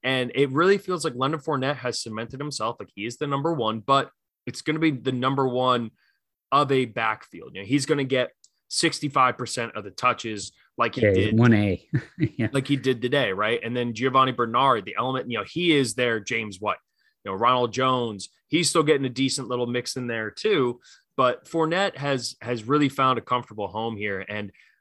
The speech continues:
Speaker 1: I'll add this too. If Antonio Brown continues to be this good, which I felt like yesterday was the first time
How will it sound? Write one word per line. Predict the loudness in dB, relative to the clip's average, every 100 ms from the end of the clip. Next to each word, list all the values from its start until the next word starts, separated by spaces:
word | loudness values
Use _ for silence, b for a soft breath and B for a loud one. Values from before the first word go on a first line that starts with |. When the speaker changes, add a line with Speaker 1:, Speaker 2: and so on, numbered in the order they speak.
| 2
Speaker 1:
I'll | 6 6
add | 4 2
this | -2 -2
too. | 0 2 0 -4 _ _ _
If | -6 -4
Antonio | -4 2 2 4 2
Brown | 2 2 2 2 -2 -6 -16 _ _ _ _ _ _ _ _ _ _ _ -8
continues | -4 -4 -2 0 2 2 -2 -6
to |
be | -4 -4
this | -2 -4 -4
good, | -2 -2 -2 -6
which | -8 -2
I | 0 2
felt | 4 4
like | 4 0 -12 _ _ _
yesterday | -4 -2 -2 0 2
was | 2 -2
the | -6
first | -8 2 4 4 -2
time | -2 0 0 -2